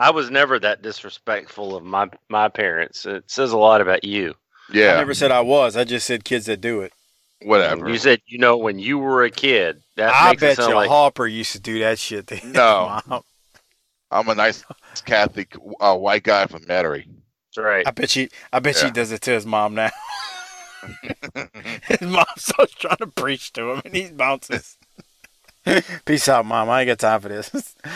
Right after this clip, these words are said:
Speaker 3: Okay.
Speaker 1: I'm gonna go hit some ducks.
Speaker 2: Yeah. <laughs> Duck, duck,
Speaker 3: Wh-
Speaker 2: goose, motherfucker.
Speaker 3: Oh, boy.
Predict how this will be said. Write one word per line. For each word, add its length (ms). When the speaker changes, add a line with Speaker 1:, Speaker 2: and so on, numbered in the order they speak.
Speaker 3:
Okay. 440
Speaker 1:
I'm 60
gonna 80
go 180
hit 140
some 200
ducks. 500
Speaker 2:
Yeah. 440
<laughs> 100
Duck, 180
duck, 180
Speaker 3:
Wh- 140
Speaker 2:
goose, 340
motherfucker. 840
Speaker 3:
Oh, 440
boy. 360